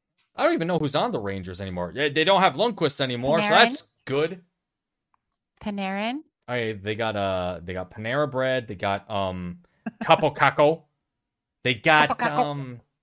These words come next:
Speaker 1: oh, Lafreniere as well. We'll have to see how he's doing.
Speaker 2: Oh, right.
Speaker 1: Who else is on the Rangers? Uh, Jesus. I have no goddamn clue. But it should be fun. I'm looking forward to it. Should be a good time.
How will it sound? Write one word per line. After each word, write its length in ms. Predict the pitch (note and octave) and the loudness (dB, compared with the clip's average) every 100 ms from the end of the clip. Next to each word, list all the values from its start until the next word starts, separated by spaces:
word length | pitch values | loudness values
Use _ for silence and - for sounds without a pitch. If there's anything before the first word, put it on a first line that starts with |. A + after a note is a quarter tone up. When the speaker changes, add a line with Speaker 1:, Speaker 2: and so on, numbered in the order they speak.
| - | -6
Speaker 1:
oh, 260 | A#3+ C#4 A#3 | 6 6 6
Lafreniere 1040 | F3+ - G3+ A#3+ B3 A#3+ B3+ C4 A#3+ F3+ B2+ | 2 0 0 0 0 2 2 2 2 2 2
as 180 | B2 C3+ | -2 -6
well. 640 | F#3 B3 A#3+ G#3+ C3+ F#2 | -4 -2 0 0 -2 -4
We'll 120 | F#2+ | -8
have 120 | D#3 | -10
to 60 | F#3 | 0
see 200 | A3+ A#3 | 2 4
how 160 | A3 - | 2 -2
he's 100 | F#3+ | -2
doing. 100 | G#3 | 0
Speaker 2:
Oh, 60 | |
right. 840 | A3+ D4+ F4+ D4 A#3 G#3+ G3 F3+ E3 - - - - | 2 0 -2 -4 -4 -6 -6 -8 -12 -14 -16 -14 -10
Speaker 1:
Who 200 | C#4+ - | -10 -10
else 300 | F#3 F3+ - | -12 -12 -12
is 100 | - | -12
on 140 | A2+ | -12
the 80 | G#2 | -14
Rangers? 760 | F2+ A#2 F3 D3+ - C#2+ - - | -14 -8 -8 -8 -10 -16 -18 -12
Uh, 500 | A2 A2 A2 A2 A2 - _ _ _ _ _ _ _ _ _ _ _ | -8 -8 -8 -8 -10 -14 _ _ _ _ _ _ _ _ _ _ _
Jesus. 840 | - - G3+ D#3+ - - - - - _ _ _ _ _ - | -8 -6 -4 -4 -6 -8 -6 -8 -14 _ _ _ _ _ -16
I 60 | |
have 100 | C3+ | -12
no 160 | G2+ A#2+ | -10 -10
goddamn 460 | G#2 A#2+ B2 B2+ | -10 -10 -10 -12
clue. 320 | B2 A2+ F#2 F2+ _ - | -12 -10 -10 -12 _ -4
But 80 | B3 | -2
it 80 | |
should 100 | A#3+ | -2
be 80 | C#4+ | -6
fun. 260 | C4 B3+ F#2 _ _ _ - | -6 -8 -10 _ _ _ -18
I'm 80 | E3+ | -16
looking 200 | F3 E3+ | -14 -10
forward 240 | E3+ C3+ | -8 -8
to 100 | A2 | -10
it. 100 | G2+ _ | -12 _
Should 140 | - | -20
be 60 | D#2+ | -18
a 40 | |
good 140 | - | -18
time. 240 | - C#3+ | -16 -18